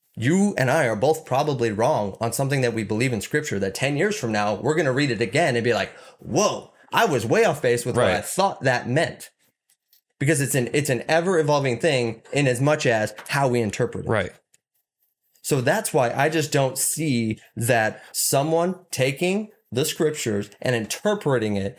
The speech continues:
Speaker 1: into a movie form so we can see it is in and of itself wrong. I would agree with you.
Speaker 2: The
Speaker 1: I don't want Catholics doing it. I don't want Mormons doing it. I want us doing it.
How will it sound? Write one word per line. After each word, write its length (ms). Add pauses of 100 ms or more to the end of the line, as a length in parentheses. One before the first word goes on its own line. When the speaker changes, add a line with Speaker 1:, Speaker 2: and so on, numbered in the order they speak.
(140)
Speaker 1:
into 320
a 100
movie 480
form 360
so 140
we 120
can 220
see 340
it 240 (920)
is 340
in 180
and 120
of 160
itself 600 (260)
wrong. 440 (100)
I 80
would 140
agree 280
with 220
you. 80
Speaker 2:
The 160
Speaker 1:
I 80
don't 120
want 180
Catholics 480
doing 220
it. 180
I 40
don't 200
want 280
Mormons 520
doing 260
it. 120 (260)
I 60
want 220
us 240
doing 260
it. 180